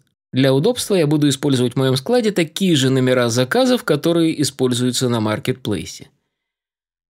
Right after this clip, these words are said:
Давайте рассмотрим основные сценарии продажи и возврата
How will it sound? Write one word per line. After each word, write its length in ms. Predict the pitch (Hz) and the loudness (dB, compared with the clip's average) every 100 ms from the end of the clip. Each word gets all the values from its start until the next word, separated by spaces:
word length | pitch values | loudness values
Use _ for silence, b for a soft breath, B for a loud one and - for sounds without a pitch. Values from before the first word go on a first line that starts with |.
| _ _ _ _ | _ _ _ _
Давайте 400 | 143 233 294 247 | 0 2 2 2
рассмотрим 560 | 180 170 185 165 139 139 | 2 2 0 2 0 -2
основные 480 | 147 143 156 147 131 | -2 0 0 2 2
сценарии 520 | 123 - 135 120 120 | 0 0 0 2 0
продажи 560 | 123 160 220 254 214 208 | -2 0 2 2 2 -2
и 240 | - 170 | -2 -2
возврата 640 | 147 127 113 113 120 202 | 0 0 0 -2 -2 -4